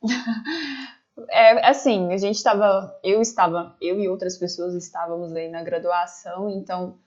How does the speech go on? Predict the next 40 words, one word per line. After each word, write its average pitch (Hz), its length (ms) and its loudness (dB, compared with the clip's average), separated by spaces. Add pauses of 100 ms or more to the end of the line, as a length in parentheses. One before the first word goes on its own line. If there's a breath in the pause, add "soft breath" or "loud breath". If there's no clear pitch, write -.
(460)
claro - 240 6
que 294 60 4
o - 20 8
nosso - 260 2
foco 190 240 2
era 190 140 2
o 202 60 0
inglês, 202 380 4
mas 226 320 2
principalmente 262 960 2
em 359 180 2
fazer 247 260 2
alguma 269 360 4
coisa 233 240 2
que 330 100 -2
iria 269 160 6
agregar 294 420 4
na 302 80 -6
graduação, 294 840 -2
né? 180 160 -14 (640 loud breath)
E 202 120 2
aí 202 220 6
houve 233 180 6
essa 254 200 4
dificuldade 233 880 4
de 185 320 0 (240)
ir 302 100 6
pra 220 180 4
uma 208 140 2
universidade 190 800 2
que - 120 -20
tinha 214 500 0
o, 170 600 0 (120)
o 175 140 -8
curso, 269 640 0
o 185 140 -8
mesmo 190 320 -2
curso 208 360 -2
no 185 120 -4
Brasil, 175 720 -4